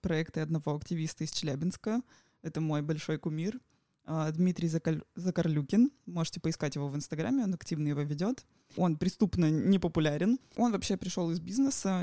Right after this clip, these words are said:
и мне кажется, это хороший показатель. Все его проекты окупаемы, и он даже на них немного зарабатывает. То есть это именно социальный бизнес, как он это сам называет. Он активно рассказывает о своих секретах, как он это,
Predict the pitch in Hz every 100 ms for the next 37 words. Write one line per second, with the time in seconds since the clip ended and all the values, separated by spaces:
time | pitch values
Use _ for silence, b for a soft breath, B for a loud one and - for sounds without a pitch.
0 | - - - 165 165 - 160 - 156 170
1 | 156 147 - 139 - - 160 151 - 160
2 | - b - 208 175 - 190 277 - 226
3 | 220 214 - - 170 160 165 254 302 285
4 | - 190 196 185 175 175 165 156 160 160
5 | 151 151 156 156 143 - 139 147 151 151
6 | 196 208 - 190 185 170 156 - 160 165
7 | 165 156 147 156 143 135 139 135 143 143
8 | - 143 143 147 170 349 254 _ B B
9 | B B 196 208 - 208 175 151 156 160
10 | 156 139 135 - - 156 147 156 - 160
11 | - 165 170 165 - 165 160 147 151 147